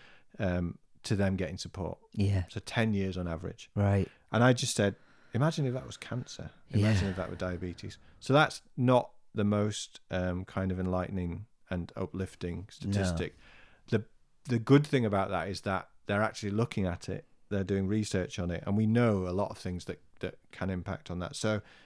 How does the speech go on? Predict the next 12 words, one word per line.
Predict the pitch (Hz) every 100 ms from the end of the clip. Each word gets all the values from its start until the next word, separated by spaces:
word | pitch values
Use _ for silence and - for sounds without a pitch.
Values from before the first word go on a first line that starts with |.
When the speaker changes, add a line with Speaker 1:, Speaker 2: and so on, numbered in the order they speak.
| _
Speaker 1:
if | 139 127
a | 123
young | 120 120
person | 117 113 104 104
gets | 98 -
an | 95
early | 120 127 117
intervention, | - 95 92 - 92 101 - - _ -
gets | 92 -
an | 95
effective | 92 - 110 - 101
treatment, | - 101 92 98 92